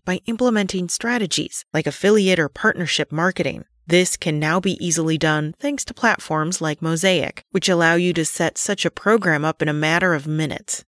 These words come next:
monitor its performance, and scale results without having to hire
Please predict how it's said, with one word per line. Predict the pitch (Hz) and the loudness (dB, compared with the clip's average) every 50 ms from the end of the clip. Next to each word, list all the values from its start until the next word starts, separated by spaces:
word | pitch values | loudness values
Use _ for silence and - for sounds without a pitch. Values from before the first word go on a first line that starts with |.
| _ _ | _ _
monitor | - 170 147 151 156 160 151 143 160 151 | -8 -6 -4 -2 0 0 2 2 2 2
its | 147 135 - | 2 0 -4
performance, | - - 147 - - 214 247 277 269 240 175 156 185 196 - - _ _ _ _ - | -8 -10 -10 -6 -2 0 2 4 4 4 2 2 0 -4 -8 -12 _ _ _ _ -10
and | 214 214 | -8 -8
scale | - - - 277 294 302 - | -6 -4 -2 -2 -2 -2 0
results | 302 285 233 180 156 160 160 - - | 0 0 0 0 -2 -2 -4 -4 -4
without | 165 175 175 165 165 170 | -2 -2 -2 -2 -4 -2
having | - 185 190 180 180 170 | -2 -2 -2 -2 -2 -4
to | - 160 | -4 -6
hire | - - 208 226 226 185 156 170 | -4 -4 -2 0 0 2 0 0